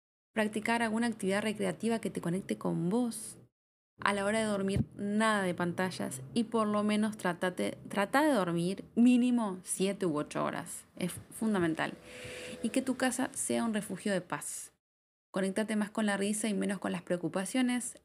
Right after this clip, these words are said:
Establece prioridades y que lo urgente no sustituya a lo importante.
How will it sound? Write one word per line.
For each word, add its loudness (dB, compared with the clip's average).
Establece -2
prioridades 0
y -4
que 0
lo 2
urgente -2
no 0
sustituya -4
a -8
lo -4
importante. -6